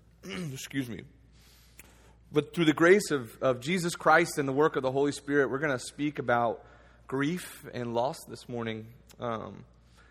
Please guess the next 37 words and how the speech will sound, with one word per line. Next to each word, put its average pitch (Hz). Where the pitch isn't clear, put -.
and 120
truly 180
what 143
it 120
looks 135
like 120
for 117
Jesus 113
to -
meet 113
us 104
in 104
that 104
place -
of -
grief 107
and 101
loss. 101
Um, 107
for 143
you, 147
those 143
of 139
you 143
this 135
morning, 131
uh, 104
especially 131
those 117
of 107
you 113
that 107
are 104
college 147
students 139
and, 107
and 104